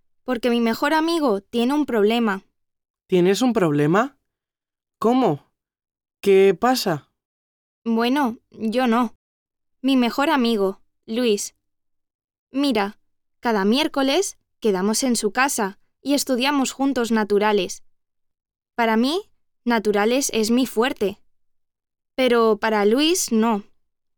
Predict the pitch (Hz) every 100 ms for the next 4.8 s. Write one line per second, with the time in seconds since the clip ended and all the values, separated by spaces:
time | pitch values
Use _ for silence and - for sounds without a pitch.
0 | _ 220 202 233 285 302 - _ 208 208
1 | 269 269 247 254 226 202 214 247 233 214
2 | 208 277 233 214 - 247 - 180 190 _
3 | _ _ _ _ _ _ _ _ _ _
4 | _ _ - 311 330 302 294